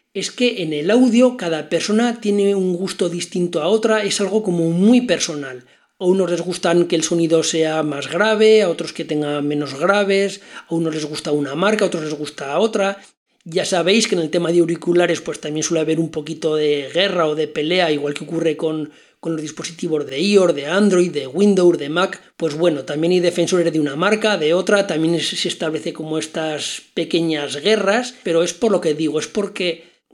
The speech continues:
cada cual tiene unas preferencias de sonido. Y también no todo el mundo tiene la misma capacidad para escuchar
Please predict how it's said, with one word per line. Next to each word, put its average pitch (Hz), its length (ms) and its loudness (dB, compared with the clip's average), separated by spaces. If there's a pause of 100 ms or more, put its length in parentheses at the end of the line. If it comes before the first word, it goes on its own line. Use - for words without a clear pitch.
(160)
cada 180 380 -2
cual 247 340 2
tiene 233 520 2
unas 247 280 6
preferencias 160 720 0
de 135 100 -4
sonido. 131 520 -10 (640)
Y 175 100 -10
también 220 580 2
no 233 320 4
todo 233 160 2
el 226 60 4
mundo 240 640 4
tiene 233 560 2
la 175 200 -2
misma 202 360 2
capacidad 190 920 -4 (160)
para 165 180 -4
escuchar - 640 -8